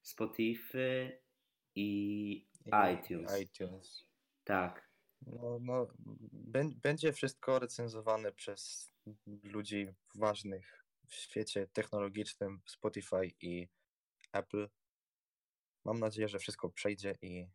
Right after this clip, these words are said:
Speaker 2: i będzie można nas tam słuchać.
Speaker 1: Tak, ale to
Speaker 2: Jeżeli ktoś
Speaker 1: pytanie,
Speaker 2: lubi, to
Speaker 1: to pytanie myślę, że zostawimy sobie na koniec, y,
Speaker 2: Tak, po prostu, po
Speaker 1: odcinka.
Speaker 2: prostu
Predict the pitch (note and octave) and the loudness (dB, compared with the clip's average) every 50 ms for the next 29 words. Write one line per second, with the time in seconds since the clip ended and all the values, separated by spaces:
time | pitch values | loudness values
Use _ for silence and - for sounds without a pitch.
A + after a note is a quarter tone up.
0 | _ _ _ _ _ _ - F#2+ F#2+ G#2 G2 G2+ G2+ G2 F#2+ G2+ G2+ F#2+ F#2+ F#2 | _ _ _ _ _ _ -14 -10 -8 -8 -6 -2 -2 -2 0 0 -2 -2 -2 -4
1 | F2 - F#2+ F#2 - - E2 - F2 F2+ - - - _ _ _ _ _ - - | -4 -6 -8 -10 -8 -8 -8 -8 -8 -10 -10 -14 -18 _ _ _ _ _ -20 -20
2 | _ _ _ _ _ _ _ _ _ _ _ - A2 G2 E2+ E2+ - - - - | _ _ _ _ _ _ _ _ _ _ _ 2 4 4 4 2 0 -4 2 6
3 | G#2 A2+ A#2 A#2+ B2 B2 - C#3+ - - - C#3 C#3 - - B2+ B2+ C3 C3+ C3+ | 6 8 8 6 4 2 2 0 2 4 2 2 4 4 4 4 4 4 2 0
4 | C3 C3 C3+ C3 A#2 F#2 F#2 F#2 - - _ _ _ _ _ - B2 A#2 - B2+ | 0 0 0 -2 -2 -2 -4 -6 -12 -20 _ _ _ _ _ -4 -2 -2 0 -2
5 | B2 - C3 B2+ B2+ C3 C3 B2+ B2+ B2+ B2+ B2+ - - - C3+ B2+ A#2+ - B2+ | -2 2 2 2 2 2 2 0 0 0 0 -2 -4 -4 0 0 0 0 0 0
6 | A#2+ A#2 A#2+ A#2 - - - B2 A#2 B2 B2+ B2+ B2 B2 - - B2+ A#2 A2+ B2 | 0 6 8 8 8 8 4 -2 0 0 0 0 -2 -2 -4 -6 -4 -2 -2 -2
7 | A#2+ A#2 A#2+ A#2 A#2 - - B2 G#2+ G2 F#2+ G2+ G#2 A2 A2+ - - - - - | 0 0 -2 -2 -2 0 0 2 2 2 0 -2 -2 -4 -4 -6 -8 -8 -10 -12
8 | _ _ _ _ _ _ _ _ _ _ _ _ _ _ _ _ _ _ _ _ | _ _ _ _ _ _ _ _ _ _ _ _ _ _ _ _ _ _ _ _
9 | _ _ _ _ _ _ _ _ _ _ _ - F#2+ F#2 F#2 F#2 F2+ F2+ F2+ F2+ | _ _ _ _ _ _ _ _ _ _ _ -4 -2 0 0 0 0 0 -2 -2
10 | F2 F2+ - - _ _ - - E3+ D#3 - - G2+ G#2 B2 - - - - G2+ | -4 -4 -8 -12 _ _ -4 -2 -2 -2 0 0 0 0 0 0 -2 0 0 0
11 | G2 G2 G2 - G#2 G#2 A#2+ A#2+ A#2 A#2 A2+ | 0 0 -2 0 0 0 0 0 0 -2 -6